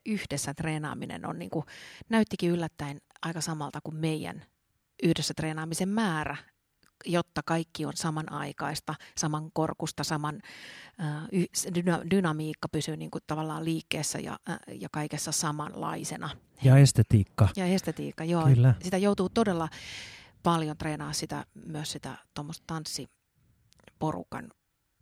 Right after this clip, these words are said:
Speaker 1: työtä. Ja se oli kyllä hienoa todistaa sitä.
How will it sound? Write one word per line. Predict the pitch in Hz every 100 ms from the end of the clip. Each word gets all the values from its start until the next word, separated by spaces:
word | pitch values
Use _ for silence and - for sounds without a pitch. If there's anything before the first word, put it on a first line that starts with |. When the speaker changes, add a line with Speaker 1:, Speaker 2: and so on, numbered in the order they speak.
| -
Speaker 1:
työtä. | 170 151 143 139 - - -
Ja | 151
se | 175
oli | 160
kyllä | 160 156 143
hienoa | 196 160 - - - - - _ _ _ -
todistaa | 170 170 - -
sitä. | - -